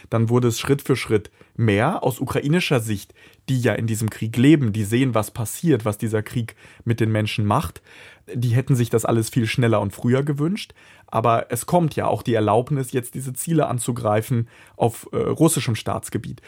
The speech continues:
Das ist ja keine Eskalation von Olaf Scholz, sondern das ist eine Re-, Reaktion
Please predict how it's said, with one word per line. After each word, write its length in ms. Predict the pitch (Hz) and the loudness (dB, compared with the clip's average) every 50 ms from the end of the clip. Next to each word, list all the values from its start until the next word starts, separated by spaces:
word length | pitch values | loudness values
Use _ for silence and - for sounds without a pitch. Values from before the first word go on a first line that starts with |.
| - - - | -20 -6 -2
Das 160 | - 120 - | -2 -2 0
ist 100 | 135 - | 0 0
ja 80 | 131 117 | 0 0
keine 280 | - - 113 113 - | 0 0 -2 0 -2
Eskalation 600 | - - - - 110 101 98 - - 160 185 208 | -4 -4 -2 0 0 0 0 0 2 4 4 4
von 160 | 190 196 147 | 4 2 0
Olaf 240 | - 117 107 98 - | 0 0 -4 -4 -4
Scholz, 460 | - - - 117 123 180 - - - - _ _ _ _ _ _ _ _ _ _ _ - | -6 -6 -2 -2 -2 -2 -4 -6 -14 -18 _ _ _ _ _ _ _ _ _ _ _ -4
sondern 280 | - 110 113 101 104 95 | -2 0 2 2 2 0
das 160 | 98 95 - | -2 -2 -4
ist 140 | 117 - - | -6 -6 -4
eine 180 | - 107 101 - | -2 -2 -2 -4
Re-, 60 | - _ - | -6 _ -6
Reaktion 880 | - - 104 107 107 101 101 - - - - 127 120 120 135 147 156 | -4 -4 -2 0 0 0 -2 -2 -6 -4 0 2 4 6 6 4 4